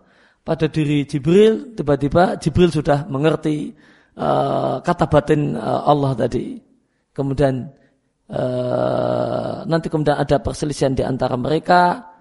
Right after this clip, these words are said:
yang membuat teks itu siapa. Nah, nanti ada ikhtilaf di antara mereka, pembuat teks itu siapa. Karena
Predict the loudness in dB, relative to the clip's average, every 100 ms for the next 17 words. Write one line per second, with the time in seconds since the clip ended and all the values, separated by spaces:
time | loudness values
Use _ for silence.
0 | _ _ _ _ 0 2 2 2 0 -2
1 | -6 -6 -2 -2 0 0 0 -4 -8 -10
2 | -20 _ _ -12 -10 -8 -8 -10 -10 -12
3 | -14 _ _ _ _ -14 -8 -6 -4 -6
4 | -6 -8 -10 -4 0 0 0 -2 -2 -2
5 | 0 0 0 0 2 6 6 2 -4 -16
6 | -20 _ _ _ _ -2 2 0 0 0
7 | -2 -2 -12 -14 -2 0 4 4 4 0
8 | 2 2 2 -2 -6 -6 -12 _ _ _
9 | _ _ -6 0 2 2 0